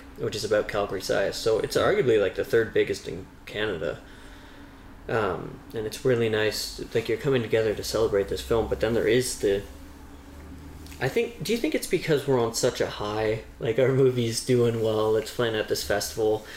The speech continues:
Speaker 1: and then we start thinking about what's next, and it's a really cool thing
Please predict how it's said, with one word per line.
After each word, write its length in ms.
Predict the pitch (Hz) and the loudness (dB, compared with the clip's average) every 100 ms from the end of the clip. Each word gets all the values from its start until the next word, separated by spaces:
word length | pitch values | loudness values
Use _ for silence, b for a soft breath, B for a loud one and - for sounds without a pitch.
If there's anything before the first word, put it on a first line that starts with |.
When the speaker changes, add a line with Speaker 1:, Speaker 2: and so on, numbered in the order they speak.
| B B | B B
Speaker 1:
and 140 | 123 120 | 2 2
then 120 | 117 | 2
we 80 | 117 | 2
start 300 | - 110 - | 2 2 2
thinking 300 | 110 - 107 | -2 0 0
about 320 | 104 107 104 | 2 2 2
what's 240 | 117 - 113 | 0 0 -2
next, 440 | 104 104 - - | -2 -2 -6 -2
and 300 | 110 104 - - B B B B - - - - | -2 -2 -10 -14 B B B B -20 -20 -10 -6
it's 200 | 147 160 | 0 2
a 60 | |
really 260 | 151 165 147 | 4 4 4
cool 280 | 147 143 131 | 4 2 2
thing 520 | - 127 117 110 | 2 2 2 -4